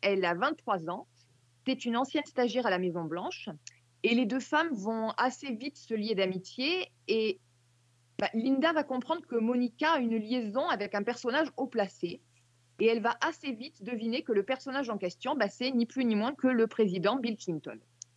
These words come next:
Et en effet, donc l'année précédente, Monica a, a entretenu une liaison de cinq, six mois avec Clinton avant que, avant d'être transférée. Et, euh, bah, elle continue à lui téléphoner, ils continuent à se voir de temps en temps.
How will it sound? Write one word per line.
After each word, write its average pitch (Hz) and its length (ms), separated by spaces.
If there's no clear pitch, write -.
Et 214 220
en 240 160
effet, 233 340
donc 226 220
l'année 240 200
précédente, 220 600
Monica 247 400
a, 180 440
a - 80
entretenu 254 640
une 233 140
liaison 226 680
de 208 340
cinq, 240 300
six - 180
mois 233 160
avec 185 220
Clinton 190 460
avant 202 260
que, 185 340
avant 175 240
d'être 180 380
transférée. 190 480
Et, 302 380
euh, 208 120
bah, 202 140
elle 214 80
continue 277 460
à 254 40
lui 214 140
téléphoner, 202 500
ils 330 100
continuent 247 400
à 320 40
se 262 100
voir 262 200
de 247 80
temps 247 240
en 165 140
temps. - 160